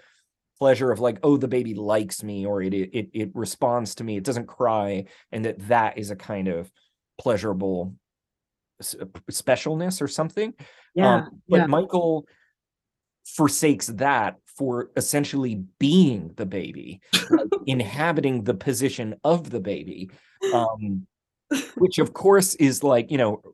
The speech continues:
Speaker 1: c-, arise-, moves into, um, problematic territory here with the, uh, fetishism of the breasts and the milk and the whatnot, you know? But, like, what's interesting here is that he's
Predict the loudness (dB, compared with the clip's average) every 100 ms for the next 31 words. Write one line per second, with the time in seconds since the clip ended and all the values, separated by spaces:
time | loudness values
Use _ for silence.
0 | _ -18 -16 -14 -14 -16 -4 -2 4 4
1 | 4 0 4 6 6 2 -4 -4 -4 -6
2 | -2 0 0 -4 -8 -20 _ _ _ -2
3 | 0 0 -4 -6 -12 _ _ _ _ _
4 | _ _ _ _ _ 4 4 2 0 -2
5 | -4 -2 -2 -2 -2 0 0 0 -2 -4
6 | -4 -4 -4 -6 _ _ _ _ -2 -2
7 | -2 -4 -6 -10 -18 -20 0 2 2 0
8 | -2 0 -2 -4 -4 0 4 2 2 -6
9 | -2 -2 -2 -4 -6 0 0 0 -4 -2
10 | -2 -2 -4 -14 _ _ 4 6 8 4
11 | 4 0 2 -2 -2 -4 -4 -4 0 2
12 | 2 0 -4 -4 -6 -6